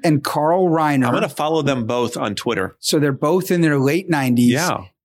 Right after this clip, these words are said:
Speaker 1: Every night they have dinner together and watch Jeopardy and laugh.
Speaker 2: Is Jeopardy funny?
Speaker 1: It depends. I, I don't, you know what? Depends on who the contestants are.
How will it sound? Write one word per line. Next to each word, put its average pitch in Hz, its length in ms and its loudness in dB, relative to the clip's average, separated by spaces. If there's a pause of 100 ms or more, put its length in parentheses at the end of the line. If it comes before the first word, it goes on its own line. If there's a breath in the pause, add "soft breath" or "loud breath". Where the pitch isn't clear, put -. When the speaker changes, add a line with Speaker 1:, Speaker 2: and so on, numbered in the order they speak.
Speaker 1:
Every 160 400 2
night 160 420 0
they 147 140 0
have 135 240 -2
dinner 147 280 2
together 170 380 2
and 143 220 2
watch 131 300 0
Jeopardy 98 600 -2 (260)
and 127 120 2
laugh. - 480 -4 (280)
Speaker 2:
Is 170 120 -4
Jeopardy 233 340 0
funny? 123 400 -4 (360)
Speaker 1:
It 107 220 -4 (100)
depends. 110 640 -2 (140)
I, 139 200 -2
I 170 160 0
don't, 185 180 -4
you 143 100 4
know 143 120 4
what? 233 220 2
Depends 151 340 0
on 147 100 0
who 185 160 0
the 156 100 0
contestants 175 640 0
are. 76 240 -6